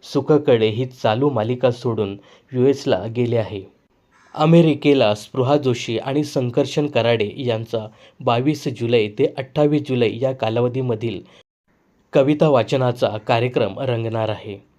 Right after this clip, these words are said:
त्यासाठीच ही लोकप्रिय जोडी यूएसला गेली आहे. नुकताच या संदर्भातील काही फोटोज या दोघांनीही त्यांच्या सोशल मीडियाच्या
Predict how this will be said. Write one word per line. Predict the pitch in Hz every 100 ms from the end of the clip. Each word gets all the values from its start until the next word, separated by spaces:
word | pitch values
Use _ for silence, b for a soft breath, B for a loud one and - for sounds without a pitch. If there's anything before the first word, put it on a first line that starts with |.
| _ _ _ _ _ _ _
त्यासाठीच | 143 143 147 131 127 113 -
ही | 123 131
लोकप्रिय | 117 113 147 131 147 139
जोडी | 110 110 110 101
यूएसला | 123 117 120 120 123 98 120
गेली | 123 117
आहे. | 113 104 104 - _ _ _ _ _ _ _
नुकताच | 143 147 147 170 170
या | 156
संदर्भातील | 147 135 127 147 135 131 147
काही | 147 131
फोटोज | 143 131 117 123 107
या | 110 127
दोघांनीही | 123 117 113 131 131 107
त्यांच्या | 104 120 120 165
सोशल | 165 131 120 156
मीडियाच्या | 151 135 131 143